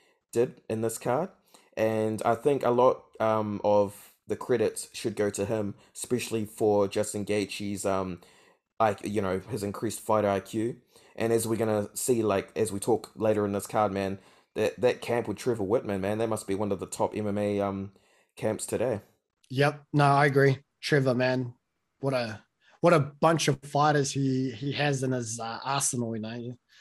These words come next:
Speaker 1: Yeah,
Speaker 2: So,
Speaker 1: definitely.
Speaker 2: <clears throat> yeah, but, um, all good, and you can all see the improvement, every single one. So, just like Justin, his fighting I Q to the next level,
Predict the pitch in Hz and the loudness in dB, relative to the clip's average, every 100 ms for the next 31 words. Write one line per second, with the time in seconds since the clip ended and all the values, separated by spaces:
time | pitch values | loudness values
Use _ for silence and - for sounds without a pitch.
0 | - - 98 92 95 120 117 104 - _ | -20 -14 -12 -8 -4 -2 -2 -6 -10 _
1 | 143 - 101 - - - - - 151 147 | 2 4 4 0 -10 -20 -14 4 6 8
2 | 131 135 127 139 123 117 107 _ _ _ | 6 4 2 0 0 -2 -8 _ _ _
3 | - 180 170 151 165 151 143 160 156 160 | 4 6 8 8 8 6 4 4 4 6
4 | 175 160 147 - 160 147 143 135 - 160 | 6 4 0 0 0 2 0 -2 -2 -4
5 | 151 131 123 - 160 151 147 151 139 131 | -2 -2 -4 -4 0 0 0 0 0 0
6 | 135 117 - _ - 127 117 110 _ - | -2 -4 -12 _ -6 -4 -4 -6 _ -20
7 | - 175 151 156 151 160 151 160 156 151 | -4 0 4 4 4 0 2 4 4 2
8 | - _ _ _ _ 147 143 143 165 160 | -8 _ _ _ _ -4 -4 0 2 4
9 | 156 143 143 151 147 143 - _ _ _ | 4 2 2 2 2 0 -8 _ _ _
10 | - 170 156 147 143 151 139 143 139 139 | 0 2 4 2 0 0 0 0 -2 -4